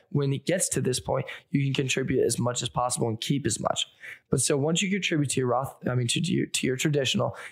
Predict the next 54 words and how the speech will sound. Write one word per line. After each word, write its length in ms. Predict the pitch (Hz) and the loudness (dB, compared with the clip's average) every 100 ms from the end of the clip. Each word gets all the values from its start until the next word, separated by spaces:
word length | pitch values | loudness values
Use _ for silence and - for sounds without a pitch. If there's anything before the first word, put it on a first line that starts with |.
| - | -4
you 80 | 151 | 0
can 100 | 131 | 2
then 160 | 143 131 | 0 -2
convert 540 | 143 131 - 175 180 | -2 -2 0 0 2
it 220 | 135 - - _ - | 0 -2 -10 _ -2
to 200 | - 180 | 2 2
your 220 | 190 180 | 2 2
Roth. 720 | 143 160 185 131 - - - - _ _ _ _ _ - | 0 0 0 2 0 -4 -10 -10 _ _ _ _ _ -2
Okay. 480 | 123 127 131 160 - _ _ _ | 0 0 2 0 -2 _ _ _
You 140 | 143 | 0
know, 200 | 127 123 - | 2 0 0
you 80 | 120 | 0
just 160 | 131 | 0
do 140 | - 135 | 0 2
that 180 | 127 - | 2 2
every 260 | - 131 120 | 0 0 0
year. 320 | 135 135 - - - - | 0 0 -2 -8 -10 -2
Now, 180 | 143 | 0
the 120 | 135 143 | 2 0
one 220 | 160 180 | 0 0
thing 260 | 185 190 | 0 0
is 120 | 175 147 | 0 2
that 260 | 139 - - - - | 2 0 -8 -6 -2
it 120 | 131 | 0
does, 280 | 151 151 - | 0 0 0
you, 160 | 139 131 | 0 2
I, 180 | - 135 - | 0 2 2
I 40 | 131 | 2
wouldn't 340 | 131 165 160 | 2 2 2
suggest, 760 | - - 131 - 139 139 147 - - | 2 0 -2 0 2 2 0 -4 -6
I 60 | 135 | -2
don't 120 | 135 | 0
even 120 | 131 | 0
know 60 | 131 | 0
if 100 | 120 | 0
you 100 | 117 | -2
can 280 | - 135 131 | -2 -2 0
do 140 | 143 | 0
this 140 | 143 147 | 0 0
'cause 120 | - | 0
I've 100 | - | 0
never 160 | 127 123 | 0 -2
done 220 | - 147 | 0 0
it, 180 | 160 - | 0 -2
but, 300 | 147 127 - - - - | 0 0 -2 -12 -18 -6
but 100 | 127 | -4
it 60 | |
just 240 | - 151 - | 0 0 0
hit 240 | - 143 - | 0 0 2
me 160 | 160 | 0
that, 240 | 147 127 120 | 2 0 0
um, 280 | 120 113 120 - - - | 0 -2 -4 -8 -20 -4
you 120 | |
know, 100 | 131 | -2